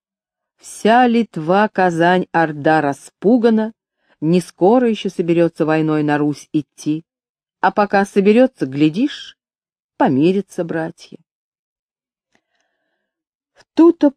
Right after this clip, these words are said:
пору смутных чувств и размышлений Марьи о поступках старшего сына и явилась на Москве деспина Софья, невеста заморская.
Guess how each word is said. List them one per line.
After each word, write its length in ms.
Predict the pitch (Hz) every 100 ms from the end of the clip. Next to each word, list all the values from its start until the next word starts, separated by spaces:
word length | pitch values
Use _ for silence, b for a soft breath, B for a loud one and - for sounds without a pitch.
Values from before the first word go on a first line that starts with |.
| -
пору 340 | 247 254 240
смутных 720 | - - 180 208 220 190 180
чувств 460 | - - 165 170 -
и 100 | 147
размышлений 960 | 143 131 123 - - 147 240 262 233 214
Марьи 640 | 180 190 196 180 185 180 -
о 80 | 170
поступках 720 | 160 156 _ 175 170 151 -
старшего 600 | - 160 156 - 147 135 - -
сына 400 | 220 254 226 226 _ _ _ _ _ _
и 80 | 202
явилась 720 | 190 165 151 220 285 262 -
на 100 | 196
Москве 680 | 180 170 - - 139 175 208
деспина 600 | 139 156 160 - 147 139
Софья, 760 | - - 123 123 - _ - 127 _ _ _
невеста 720 | 160 175 131 131 117 _ 131
заморская. 800 | 127 127 123 117 - - _ -